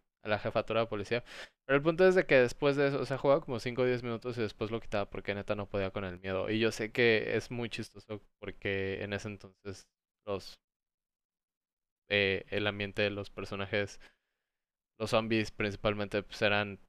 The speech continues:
una combinación de píxeles que literalmente, o sea, eran píxeles, este, sí había como que mucha sangre y todo eso, pero veías como que la sangre y eran cuadritos rojos que salían, ¿no?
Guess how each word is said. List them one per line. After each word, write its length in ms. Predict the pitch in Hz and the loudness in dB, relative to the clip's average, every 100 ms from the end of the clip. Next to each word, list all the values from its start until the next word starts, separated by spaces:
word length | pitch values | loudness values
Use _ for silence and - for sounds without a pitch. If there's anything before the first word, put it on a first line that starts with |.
| _ - | _ -8
una 160 | 107 | -6
combinación 480 | - 113 101 95 104 | -6 -6 -4 -4 -2
de 80 | 104 | -4
píxeles 540 | - 107 - 101 101 | -4 -6 -2 0 0
que 80 | - | 0
literalmente, 640 | 104 98 98 104 107 101 104 | 0 4 4 4 0 -2 -2
o 40 | |
sea, 380 | - 104 98 98 | 0 0 2 2
eran 200 | 101 101 | 0 -4
píxeles, 680 | 110 - - 104 101 - - | -12 -12 -6 -2 -4 -4 -8
este, 480 | 101 - - 101 101 | -8 -8 -8 -4 -2
sí 180 | - 117 | 6 8
había 240 | 113 113 | 8 6
como 240 | - 139 117 | 2 -2 -2
que 80 | |
mucha 260 | 98 95 120 | -4 -6 -10
sangre 360 | - 101 101 113 | -8 -6 -4 -4
y 40 | |
todo 180 | - 107 | 0 -2
eso, 180 | 113 107 | -2 -4
pero 340 | 98 95 92 - _ - | -2 -2 -4 -12 _ 2
veías 260 | 101 95 - | 6 6 4
como 160 | 113 | -4
que 100 | 110 | 0
la 120 | 90 90 | 0 0
sangre 360 | 101 98 98 | -2 0 2
y 20 | 98 | 2
eran 200 | 98 107 | 0 2
cuadritos 560 | 98 90 90 98 92 | 2 4 0 -2 -4
rojos 300 | - - 98 | -6 -12 -14
que 120 | - | -14
salían, 420 | 90 85 90 87 | -12 -10 -8 -8
¿no? 140 | 78 | -8